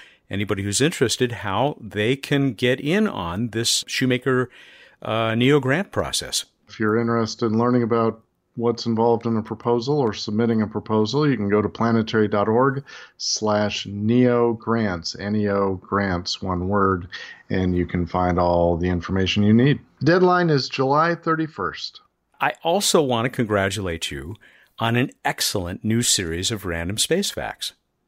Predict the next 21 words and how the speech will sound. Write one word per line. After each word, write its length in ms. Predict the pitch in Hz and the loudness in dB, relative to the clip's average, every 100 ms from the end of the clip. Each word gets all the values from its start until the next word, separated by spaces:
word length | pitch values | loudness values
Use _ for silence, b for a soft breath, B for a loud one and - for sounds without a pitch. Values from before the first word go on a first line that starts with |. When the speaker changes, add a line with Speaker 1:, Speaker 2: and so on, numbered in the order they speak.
| - | -6
Speaker 2:
Why, 160 | 214 220 | -2 0
thank 340 | 247 233 - | 0 -2 -2
you. 320 | 127 92 80 - _ _ | -4 -4 -8 -16 _ _
I'm 160 | 156 156 | -6 -4
excited 560 | 139 - 113 107 101 92 | -2 -2 0 0 -2 -6
about 320 | 98 98 123 | -4 -2 0
it. 160 | 170 | -2
We 160 | 135 120 | -2 -2
made 320 | 113 117 113 | 0 0 0
a, 320 | 113 113 107 | 0 0 0
uh, 40 | 104 | 0
s-, 240 | 101 - B B B B | -2 -6 B B B B
six 440 | - 160 160 - - | 0 0 0 -2 -4
short 420 | - 147 143 - | 0 0 0 -2
videos 580 | 147 139 143 165 180 127 | -2 2 2 2 -2 -4
in 100 | 117 | 0
the 40 | |
Random 280 | 120 123 117 | 0 0 -2
Space 380 | 110 123 120 120 | -4 -4 -4 -4
Fact 340 | - 113 113 _ B B B _ | -2 -2 -2 _ B B B _
format, 720 | 127 127 123 123 165 - | 0 2 2 2 -2 -6